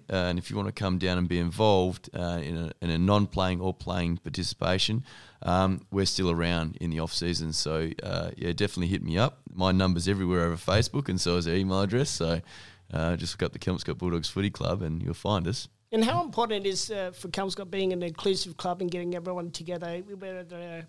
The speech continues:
Speaker 2: playing or non-playing, but they're supporters and,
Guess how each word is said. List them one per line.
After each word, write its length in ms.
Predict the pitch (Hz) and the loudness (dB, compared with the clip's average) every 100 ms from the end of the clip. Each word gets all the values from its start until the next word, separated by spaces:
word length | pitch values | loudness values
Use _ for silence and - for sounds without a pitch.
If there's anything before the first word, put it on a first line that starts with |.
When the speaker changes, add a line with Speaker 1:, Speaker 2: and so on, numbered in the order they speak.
| _ | _
Speaker 2:
playing 440 | - 196 190 190 185 | -2 2 2 2 2
or 160 | 170 | 0
non-playing, 540 | 175 180 180 180 180 180 | 0 -2 -4 -6 -6 -8
but 180 | 175 175 | -10 -12
they're 140 | 180 | -6
supporters 580 | - 165 - 185 185 180 | -6 -6 -6 -6 -6 -8
and, 260 | 170 160 | -6 -8